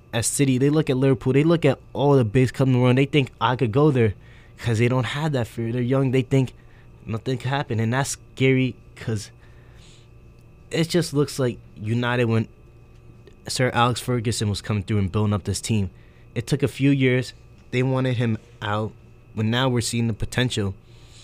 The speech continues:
'Cause when Arteta was, was one, when people were calling for Arteta's head and to be sacked, I don't think no one saw this come. I thought Arteta could come good, but I didn't think not this fast.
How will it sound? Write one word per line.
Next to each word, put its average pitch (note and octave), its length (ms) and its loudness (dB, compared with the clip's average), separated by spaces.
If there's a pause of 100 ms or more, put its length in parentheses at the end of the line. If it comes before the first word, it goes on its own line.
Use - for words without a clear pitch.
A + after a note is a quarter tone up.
(240)
'Cause A2+ 240 -6 (800)
when A2 220 0
Arteta F3+ 440 2
was, C#3+ 220 2 (300)
was A#2+ 200 -2
one, B2+ 280 2 (140)
when A#2 180 2
people D#3 180 2
were D3 80 4 (160)
calling C3 200 4
for A#2 160 0
Arteta's A2+ 320 0
head B2 200 0
and G#2+ 140 0
to G2+ 60 -2
be G#2 120 -2
sacked, A2 420 -2 (1900)
I - 80 -6
don't C#3+ 140 -4
think C3+ 160 4
no C3 140 2
one C#3 100 2
saw A#2+ 160 0
this A2 120 -2
come. A2+ 200 -2
I C#3 140 2
thought F3 340 4
Arteta A#2+ 340 2
could A2+ 140 -4
come G#2+ 220 0
good, A#2 260 2
but - 120 -6
I A#2+ 60 0
didn't B2 140 2
think A2+ 180 2
not G2+ 260 -2
this A#2 180 0
fast. G2 440 -2